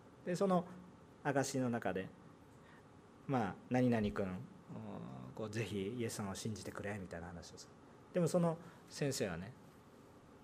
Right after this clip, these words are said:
「いや、そんなイエス様なんて信じて何の得になるのか、今日の飯が買えるのか、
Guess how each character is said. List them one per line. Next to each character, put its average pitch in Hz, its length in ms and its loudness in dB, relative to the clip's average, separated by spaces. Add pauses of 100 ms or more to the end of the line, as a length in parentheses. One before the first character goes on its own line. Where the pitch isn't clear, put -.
(300)
「い 120 60 -2
や、 117 100 8
そ - 160 6
ん 226 80 8
な 214 280 10 (200)
イ 175 60 6
エ 202 60 10
ス 202 100 2
様 185 140 10
な 139 80 8
ん 123 60 4
て 113 80 4
信 127 200 4
じ 107 120 -4
て 104 180 2 (280)
何 185 240 10
の 202 120 10
得 120 180 4
に 110 80 2
な 107 80 0
る 98 60 -2
の 98 80 -6
か、 98 60 -8 (140)
今 220 100 12
日 - 40 12
の 123 40 8
飯 147 240 10
が 180 120 10
買 180 220 12
え - 20 12
る 185 80 12
の 123 80 6
か、 - 140 -4